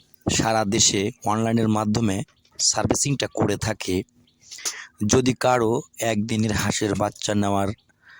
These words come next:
ইচ্ছা হয়, তাহলে আমাদের এই স্ক্রিনে দেওয়া নম্বরের সাথে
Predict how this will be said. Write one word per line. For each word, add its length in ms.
ইচ্ছা 360
হয়, 260
তাহলে 380
আমাদের 360
এই 120
স্ক্রিনে 380
দেওয়া 180
নম্বরের 380
সাথে 420